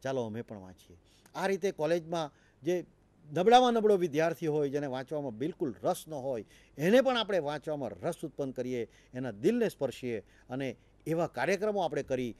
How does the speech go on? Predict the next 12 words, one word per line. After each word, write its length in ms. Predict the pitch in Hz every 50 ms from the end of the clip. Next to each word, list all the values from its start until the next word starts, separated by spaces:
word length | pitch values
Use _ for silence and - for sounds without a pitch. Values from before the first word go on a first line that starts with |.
| - - -
દરેકે 300 | 127 131 170 185 - 160
દરેક 380 | 131 117 117 143 196 190 - -
વિદ્યાર્થીને 540 | 135 123 95 113 127 139 135 131 135 120 110
વાંચવાની 480 | 95 107 113 117 - 131 127 120 113
પ્રેરણા 420 | 98 - - 107 113 131 151 170 156
આપવાનું 800 | 131 - - 131 113 101 - - - - - - - 123 127
આપણે 180 | 117 - 113 107
કામ, 380 | - - 123 131 131 117 101 - - _ - -
મિત્રો, 360 | 117 110 - 127 117 107 101 _ _ _ _ -
આપણે 200 | - 110 107 107
કરવાનું 440 | 104 - 101 95 92 92 95 92 92
છે. 160 | - - 90